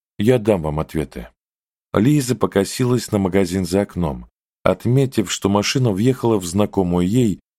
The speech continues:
почти родную часть города. «Что помешает вам просто не заплатить мне?» «Что вы имеете в виду?»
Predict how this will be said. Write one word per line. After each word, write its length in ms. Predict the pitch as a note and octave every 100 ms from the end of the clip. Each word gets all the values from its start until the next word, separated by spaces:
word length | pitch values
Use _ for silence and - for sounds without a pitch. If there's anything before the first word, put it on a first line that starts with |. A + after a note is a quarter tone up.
| _
почти 420 | G#2 F#2+ - D3
родную 460 | C#3 G2+ F2+ G2 F#2
часть 320 | - F#2 D#2+
города. 500 | E2 E2 C#2 B1+ - - _ _ _ _ _ _ -
«Что 420 | - - D3+ C#3+
помешает 640 | B2+ G2 G2 - A2 G2+
вам 180 | B2 C3+
просто 720 | A#2+ A#2 A2 - A2+ G#2+ F#2+ - -
не 160 | A2
заплатить 580 | G#2 G#2 G#2 G2+ G2 -
мне?» 260 | C#2 B1+ - _ _ _ _ _ _ -
«Что 600 | - - - _ B2+ B2+
вы 180 | B2+ B2
имеете 440 | A2+ G#2+ F#2 G#2
в 40 |
виду?» 580 | F#2 F2+ G2+ G#2+ F2 C#2